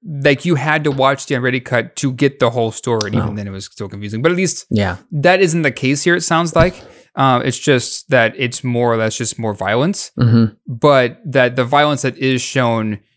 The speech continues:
Speaker 1: is more or less the same because, yeah, he does grab the gun and pull it into his mouth and pull the trigger. Now, it isn't as,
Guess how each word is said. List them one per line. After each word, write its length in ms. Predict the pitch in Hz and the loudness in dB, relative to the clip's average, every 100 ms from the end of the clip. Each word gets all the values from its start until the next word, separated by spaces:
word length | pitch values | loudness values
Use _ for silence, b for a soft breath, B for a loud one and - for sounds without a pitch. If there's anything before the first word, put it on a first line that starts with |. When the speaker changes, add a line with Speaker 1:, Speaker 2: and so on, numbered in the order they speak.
| _ _ _ - | _ _ _ -2
Speaker 1:
is 420 | 139 131 117 147 | 2 2 0 -2
more 500 | 147 165 247 247 190 | 0 2 4 6 6
or 60 | 147 | 4
less 300 | 135 131 - | 2 2 -4
the 260 | 139 120 101 | -8 -4 -2
same 520 | - - 110 123 170 | -2 0 0 -2 0
because, 380 | 165 156 135 113 | 0 2 0 2
yeah, 140 | 139 | 0
he 180 | 117 147 | 2 -4
does 300 | 135 135 127 | 2 2 2
grab 220 | - 127 | -2 -4
the 80 | 123 | -2
gun 200 | 120 117 | -2 -2
and 140 | 107 | -4
pull 160 | - 117 | -2 -2
it 40 | |
into 160 | 110 110 | 0 -2
his 140 | 107 | -4
mouth 260 | 107 104 104 | -6 -6 -6
and 140 | 98 | -10
pull 180 | - 107 | -8 -8
the 60 | 98 | -8
trigger. 460 | - 107 98 95 - b b b | -8 -8 -6 -10 -12 b b b
Now, 200 | 135 131 | 0 2
it 80 | 127 | 4
isn't 220 | 139 131 | 4 4
as, 320 | 123 107 - | 0 -2 -6